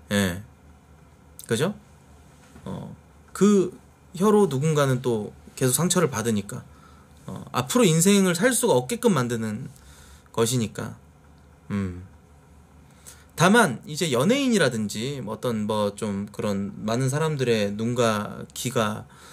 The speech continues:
이렇게 이목이 쏠리는 그런 직업을 택했을 때는 당연히 과거의 그런 이력들로 인해서 캔슬 커처 당하는 그런 부분에 있어서는 뭐 어쩔 수 없다고 봐야죠.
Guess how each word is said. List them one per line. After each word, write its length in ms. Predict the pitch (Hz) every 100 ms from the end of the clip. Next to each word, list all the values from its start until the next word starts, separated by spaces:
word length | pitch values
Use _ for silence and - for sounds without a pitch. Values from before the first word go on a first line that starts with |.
| - -
이렇게 280 | 107 101 107
이목이 380 | 107 151 156 135
쏠리는 400 | 185 185 170 131
그런 320 | 127 120 107 - -
직업을 440 | - 131 151 135
택했을 540 | 135 196 214 196 151
때는 420 | 131 113 147 104 107 - - - - - -
당연히 380 | - 139 147 135
과거의 420 | 135 123 151 131
그런 220 | 131 123
이력들로 800 | 107 135 135 123 113 107 104 104
인해서 420 | 101 107 107 104 98
캔슬 400 | - 240 247 254
커처 380 | 214 202 170
당하는 420 | 135 120 117 117 104
그런 220 | 113 110
부분에 280 | 107 123 113
있어서는 640 | 101 113 113 143 175 110 - - - - - - - -
뭐 160 | 233 302
어쩔 260 | 269 269 262
수 100 | 254
없다고 300 | - 220 220
봐야죠. 540 | 117 123 120 113 127